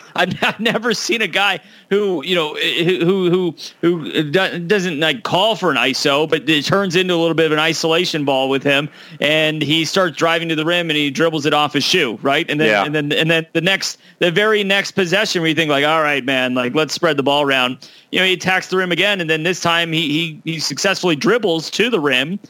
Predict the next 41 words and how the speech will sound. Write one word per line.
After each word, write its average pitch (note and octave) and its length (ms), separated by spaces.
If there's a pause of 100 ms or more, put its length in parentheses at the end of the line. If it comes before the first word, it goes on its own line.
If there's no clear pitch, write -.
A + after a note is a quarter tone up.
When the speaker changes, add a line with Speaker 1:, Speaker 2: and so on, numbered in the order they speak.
(200)
Speaker 1:
and D#3 200
then E3+ 260
he D#3+ 160
lays D#3+ 340
it E3+ 60
up, F#3+ 260
but D3 120
then D#3+ 160
he D#3+ 120
realizes D#3 640
that C#3+ 120
he C#3 120
overshot D#3 560
the D3+ 60
landing, C#3+ 440
and C3 80
he's C3 180
com-, C#3 180
he's C#3+ 180
right D#3+ 260
under E3+ 220
the D3+ 100
rim, C#3+ 400 (160)
and - 140
so G#3+ 200
when F#3+ 140
he F3 120
shoots G#3 340
it, D#3+ 160
it D3 240
hits F3 180
off D#3 240
the E3 80
bottom D3+ 300
of C#3+ 60
the C#3+ 60
rim. E3+ 180
I D3+ 60
mean, D#3+ 120
it's D3+ 100
like, D3 240